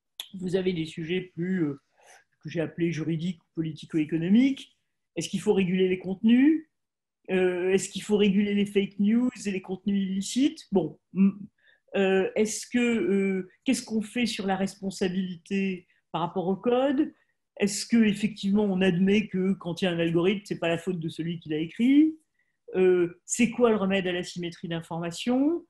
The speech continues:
Est-ce qu'on choisit l'inversion de la charge de la preuve ou pas ?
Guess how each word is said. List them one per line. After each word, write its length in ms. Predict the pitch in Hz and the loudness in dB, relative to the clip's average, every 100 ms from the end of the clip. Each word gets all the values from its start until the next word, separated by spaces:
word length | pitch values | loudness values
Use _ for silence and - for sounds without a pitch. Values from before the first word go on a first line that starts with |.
| _ _ _ - | _ _ _ -6
Est-ce 160 | 202 - | -6 0
qu'on 220 | 233 220 | 4 4
choisit 480 | - 202 180 214 196 | 4 2 4 0 0
l'inversion 440 | 170 175 - 208 | -2 -4 -2 -2
de 60 | 170 | -2
la 80 | |
charge 300 | 160 170 156 | -2 -6 -4
de 60 | 175 | -4
la 120 | 165 | -4
preuve 380 | 165 185 180 - _ | -2 -2 -2 -4 _
ou 120 | 240 | 0
pas ? 420 | 202 185 196 294 | 2 2 0 -2